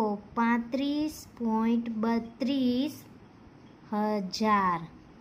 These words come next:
કેમ કે હજારમાં કેમ કીધું? તો આપણને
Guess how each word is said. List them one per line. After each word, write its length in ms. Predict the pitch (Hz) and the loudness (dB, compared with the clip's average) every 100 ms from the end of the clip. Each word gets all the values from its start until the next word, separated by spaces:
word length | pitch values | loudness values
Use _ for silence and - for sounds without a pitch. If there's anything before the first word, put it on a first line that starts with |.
| - - | -20 -4
કેમ 240 | - 262 277 | 2 4 4
કે 160 | 294 294 277 233 | 4 6 6 6
હજારમાં 380 | 262 269 269 269 | 6 8 6 4
કેમ 200 | 294 320 311 | 2 0 -2
કીધું? 340 | 269 311 330 330 - - - - | 0 2 2 0 -10 -20 -18 0
તો 40 | 240 | 2
આપણને 380 | 233 269 269 | 2 2 2